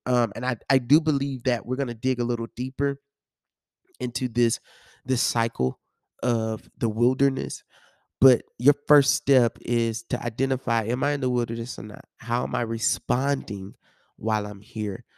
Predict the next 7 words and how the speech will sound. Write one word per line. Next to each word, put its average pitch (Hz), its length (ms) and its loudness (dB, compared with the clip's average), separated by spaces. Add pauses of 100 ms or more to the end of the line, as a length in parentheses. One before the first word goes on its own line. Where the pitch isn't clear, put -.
(880)
Hey, 123 320 0 (100)
like 120 180 0
I 123 80 2
said, 123 320 0
family, 113 580 -2 (1400)
reach 131 320 0
out, 120 360 4